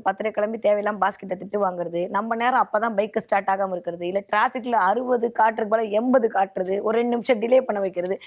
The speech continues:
இந்த மாதிரியான டிலேகள்லாம் நடக்கும். அதனால கொஞ்சம் டென்ஷன் ஆகாதீங்க. Less tension, more work. ஓகே, இதுதான் வந்து இந்த வயது இருக்கிறவங்களுக்கு. நீங்க முப்பத்தைந்து வயதிலிருந்து ஐம்பத்தைந்து, அறுபது வயது இருக்கக்கூடிய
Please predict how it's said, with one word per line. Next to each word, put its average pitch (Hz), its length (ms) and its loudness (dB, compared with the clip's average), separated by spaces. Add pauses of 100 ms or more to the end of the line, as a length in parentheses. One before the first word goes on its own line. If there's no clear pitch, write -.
(320)
இந்த 262 260 2
மாதிரியான 254 400 2
டிலேகள்லாம் 226 560 0
நடக்கும். 208 440 -4
அதனால 226 300 2
கொஞ்சம் 220 320 -2
டென்ஷன் 254 320 0
ஆகாதீங்க. 208 520 2
Less 214 280 0
tension, 247 300 2
more 196 260 4
work. - 220 -6
ஓகே, 196 280 2
இதுதான் 208 340 2
வந்து 214 260 -2
இந்த 220 200 2
வயது 226 220 4
இருக்கிறவங்களுக்கு. 196 520 2 (380)
நீங்க 302 220 4
முப்பத்தைந்து 294 480 2
வயதிலிருந்து 254 440 4
ஐம்பத்தைந்து, 240 720 0
அறுபது 214 260 2
வயது 247 280 2
இருக்கக்கூடிய 214 580 0